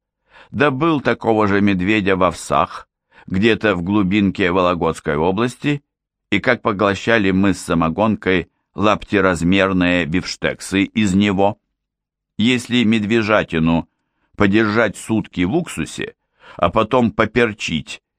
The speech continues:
и посыпать чесноком перед жаркой,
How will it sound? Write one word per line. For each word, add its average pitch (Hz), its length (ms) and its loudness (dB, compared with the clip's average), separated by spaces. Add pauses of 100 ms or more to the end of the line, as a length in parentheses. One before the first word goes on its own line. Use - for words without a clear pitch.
и 104 100 2
посыпать 101 600 -2
чесноком 87 760 -2
перед 107 380 0
жаркой, 98 600 -2